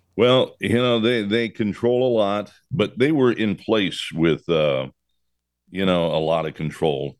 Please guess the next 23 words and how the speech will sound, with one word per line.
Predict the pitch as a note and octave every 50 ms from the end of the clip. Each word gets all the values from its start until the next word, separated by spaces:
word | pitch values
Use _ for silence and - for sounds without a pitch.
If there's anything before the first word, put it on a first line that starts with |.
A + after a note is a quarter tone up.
| _
before. | - C#2+ C#2 - - - E2 C#2+ C#2+ C#2+
They've | D2 D2 D2 C#2+
got | C#2+ F2 E2+ E2 E2
judges, | C#2+ C#2+ E2 E2+ E2 D#2+ D2+ E2+ E2 D2+ D2
they've | D2+ C#2+ C2+ C#2 C2+
got | D2+ D2+ D2 D2
everything. | D2+ D2+ D2 D2 C#2 C#2 D#2 D2 C#2+ C#2
So, | - - D#2+ C#2 C2+ - _ _ _ _ _ _ _ _ _ _ _ _ _ _
uh, | - F#2 F#2+ F#2 F#2 F2+ F#2 -
you | A#2 A#2 A2
know, | G#2+ G#2+
even | G#2+ B2+ C3+ B2+
going | A2+ A2+ A#2+ A2+ G2
back | G#2 G#2 G#2 -
to | -
last | F2 F#2 F2+ F2+ -
Friday's | - F#2+ F2+ E2 D2+ D2+
show | - - - A#2 G2 E2+ D2+
where | D2+ D2+
we | D2 D#2 D2+
talked | - F#2+ F2+ F2 E2+ - E2
about, | C#2+ D#2 D#2 D2 D2 D2 - -
um, | D#2 D2 D2 D2 D2 -